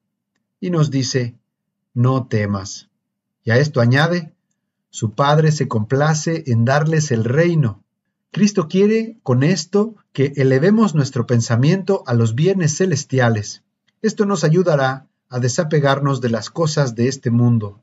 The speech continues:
y a ser generosos. Por eso agrega, "Vendan sus bienes y den limosna", pues los bienes materiales pueden encadenarnos, impidiéndonos ir a Dios. En cambio,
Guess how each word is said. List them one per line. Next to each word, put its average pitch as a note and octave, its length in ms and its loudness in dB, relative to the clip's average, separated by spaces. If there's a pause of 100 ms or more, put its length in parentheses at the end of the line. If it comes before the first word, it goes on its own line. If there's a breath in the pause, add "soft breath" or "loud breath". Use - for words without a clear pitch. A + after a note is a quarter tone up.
y A2+ 120 -2
a G#2+ 80 -2
ser F3 220 -2
generosos. A2 800 -4 (340)
Por A#2 140 0
eso B2+ 220 0
agrega, D#3 560 0 (420)
"Vendan F3+ 380 0
sus A2+ 240 -4
bienes F3 600 0 (180)
y A#2+ 140 0
den E3 280 2
limosna", G#2+ 640 -4 (420)
pues C3+ 320 -4 (180)
los B2+ 200 0
bienes G3 320 2
materiales D3+ 800 0
pueden G#3 280 2
encadenarnos, D3 1000 0
impidiéndonos D3+ 840 0
ir D#3+ 160 2
a B2 80 2
Dios. D#3 440 -2 (400)
En F#3 140 -2
cambio, D3+ 520 2